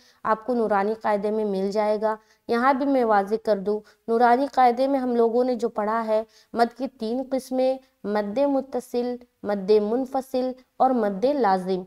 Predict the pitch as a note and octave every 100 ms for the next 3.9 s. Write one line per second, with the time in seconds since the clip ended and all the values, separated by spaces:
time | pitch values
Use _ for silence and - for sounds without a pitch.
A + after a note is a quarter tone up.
0 | - _ - C#4 C#4 C4 C4+ C#4 B3 A#3+
1 | A#3 - C#4 A#3+ A#3 B3 B3+ A3+ G#3+ G3
2 | G3 G#3 A3 B3+ A3+ G3 F#3+ G#3 A3 G3+
3 | F3+ F#3 F#3 A#3 A#3+ G3 F3 F3 F3+